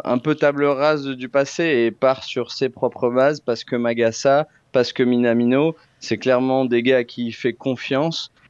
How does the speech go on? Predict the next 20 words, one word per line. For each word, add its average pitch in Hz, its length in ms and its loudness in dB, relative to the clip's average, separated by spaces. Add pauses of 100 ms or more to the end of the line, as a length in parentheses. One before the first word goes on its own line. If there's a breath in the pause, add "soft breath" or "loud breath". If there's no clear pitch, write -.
(280)
et 127 260 4
qui 143 440 -2
démontrent, 131 840 0
euh, 110 400 2 (440)
quelque 120 420 0
chose 113 420 -2
de - 60 -20
positif 113 500 -2
quand 127 100 0
même 147 200 0
depuis 123 200 -4
la 120 100 2
prépa, 135 460 0
mais 110 220 -2
voilà, 104 280 -2
clairement 135 380 2
des 127 140 2
gars 135 160 2
qui 117 260 -10
n'étaient 110 400 -2